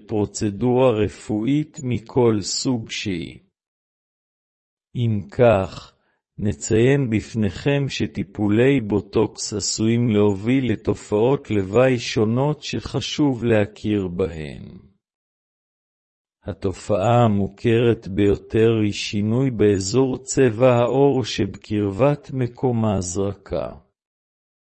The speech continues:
אם חווייתם מצב שכזה, כדאי שתדעו שמדובר בתסמין שצפוי לעבור לאחר זמן מה. מי שלא ינקטו את אמצעי הזהירות שהוצגו לעיל,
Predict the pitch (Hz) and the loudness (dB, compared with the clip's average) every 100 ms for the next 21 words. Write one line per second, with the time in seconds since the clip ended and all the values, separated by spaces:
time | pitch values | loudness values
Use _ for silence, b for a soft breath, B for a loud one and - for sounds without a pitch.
0 | _ _ _ _ _ _ 123 131 127 - | _ _ _ _ _ _ 0 2 0 -2
1 | 113 92 98 98 98 - 120 101 95 92 | -2 0 0 0 -2 2 2 2 -2 -4
2 | - - 113 95 - 110 - - 104 92 | -4 2 2 2 -4 -8 -6 -2 -2 -2
3 | 101 98 98 98 _ _ _ _ _ - | -2 -2 -4 -10 _ _ _ _ _ -6
4 | 101 107 127 131 120 107 - 110 98 127 | -2 4 4 4 0 -6 -2 -2 0 0
5 | 135 - - 104 98 92 101 117 135 135 | 0 0 -2 -2 0 -2 2 4 4 2
6 | 107 - 98 - - 131 139 127 - 107 | 0 -2 -6 -6 -4 -2 -2 -4 -6 -6
7 | - 113 - - 143 127 107 104 92 107 | -4 -4 -4 -2 0 2 4 4 4 4
8 | 131 139 135 110 98 - 139 127 120 95 | 4 4 2 2 0 -2 2 4 2 0
9 | 95 113 113 110 98 80 65 76 _ _ | 0 2 2 0 0 -4 -8 -16 _ _
10 | _ _ _ _ _ _ _ _ _ _ | _ _ _ _ _ _ _ _ _ _
11 | _ _ _ 113 135 151 - 113 113 131 | _ _ _ -2 -2 0 0 2 6 6
12 | 139 110 92 - - 117 110 - 107 113 | 4 0 -4 -8 -2 2 2 0 -2 -2
13 | - 110 113 123 104 92 98 101 117 131 | -2 4 6 6 6 0 -4 -2 -2 -2
14 | 135 - 107 101 - - 123 127 113 101 | -4 -2 0 -2 -6 -4 0 2 4 2
15 | 90 98 98 104 110 | 2 0 -2 -6 -10